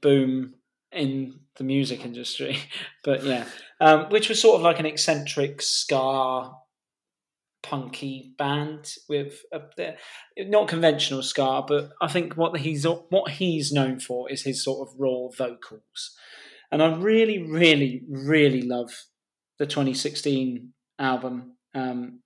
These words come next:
Worry. And then he's had one since then, actually, which, um, it's a good album. I wasn't massive on it.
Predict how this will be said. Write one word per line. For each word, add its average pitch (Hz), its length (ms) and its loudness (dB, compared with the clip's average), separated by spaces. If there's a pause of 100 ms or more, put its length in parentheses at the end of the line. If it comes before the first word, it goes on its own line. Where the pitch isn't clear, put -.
(600)
Worry. 131 440 -2 (720)
And 143 140 0
then 135 140 2
he's 147 180 -4
had 190 160 4
one 170 400 -2
since 180 360 -4
then, 131 100 -2
actually, 135 400 -6
which, 147 340 -4
um, 147 520 -2 (680)
it's 254 380 -6
a 277 40 -2
good 269 160 0
album. 175 220 4
I 175 60 2
wasn't 180 320 -2 (200)
massive 165 640 -2
on 127 160 -4
it. 135 180 -8